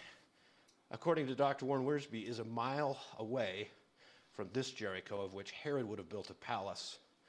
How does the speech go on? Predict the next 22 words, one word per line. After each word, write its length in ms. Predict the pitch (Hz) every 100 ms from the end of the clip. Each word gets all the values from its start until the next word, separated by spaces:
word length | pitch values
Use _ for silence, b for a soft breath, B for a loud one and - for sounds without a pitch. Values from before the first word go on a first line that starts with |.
| b b b
and 80 | 85
a 40 |
temple. 440 | - 160 110 - - - - - - b b
This 120 | - -
was 140 | 165
a 60 | 117
very 280 | 131 143
famous 520 | 123 - 139 135 101 -
place. 420 | - 135 87 -
This 160 | 107
was 120 | 110 92
very, 340 | 127 131 127
very 340 | 90 120 113
well 300 | 92 92 117
thought 340 | 107 - 113 95
out. 260 | 110 85
It 140 | 98 90
was 180 | 104 123
one 200 | 120 110
that 120 | 85
was 140 | 98
very, 280 | 92 110